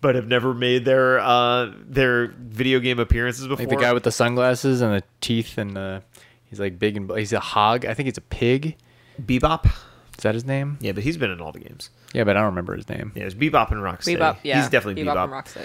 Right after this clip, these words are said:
Speaker 3: Rocksteady.
Speaker 1: Um, but
Speaker 2: Yeah.
Speaker 1: anyway, so you'll see a lot of these really interesting characters, and it's got a good mix of, like, you know, your regular side-scrolling levels and your, like, on the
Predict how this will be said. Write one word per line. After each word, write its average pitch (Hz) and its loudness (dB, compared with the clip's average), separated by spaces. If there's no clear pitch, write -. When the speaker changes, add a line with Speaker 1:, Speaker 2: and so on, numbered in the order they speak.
Speaker 3:
Rocksteady. - -16
Speaker 1:
Um, 120 2
but 135 2
Speaker 2:
Yeah. 170 4
Speaker 1:
anyway, 113 -2
so 135 2
you'll 180 2
see 202 -2
a 170 4
lot 139 4
of 135 0
these 123 0
really 156 2
interesting 135 -4
characters, 120 0
and 127 2
it's 135 -2
got 160 2
a 151 0
good 127 0
mix 117 -4
of, 104 -2
like, 107 2
you 135 -2
know, 113 4
your 113 2
regular 110 0
side-scrolling 101 -2
levels 101 2
and 104 -2
your, 104 2
like, 101 0
on 107 -2
the 104 0